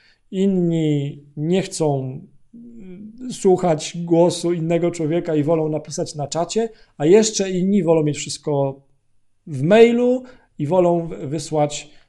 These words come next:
e, maila. I teraz, em, zastanawiam się, jak to powinniśmy przedstawić.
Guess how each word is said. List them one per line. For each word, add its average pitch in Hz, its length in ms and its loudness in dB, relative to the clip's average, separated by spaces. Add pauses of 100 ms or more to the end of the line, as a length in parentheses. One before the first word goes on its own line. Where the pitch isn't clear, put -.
(200)
e, 151 500 0
maila. 127 420 2 (320)
I 151 80 -8
teraz, 180 680 2
em, 156 460 -2
zastanawiam 202 460 -2
się, - 140 -6
jak 190 220 0
to 202 140 -2
powinniśmy 175 540 2
przedstawić. 143 1080 -2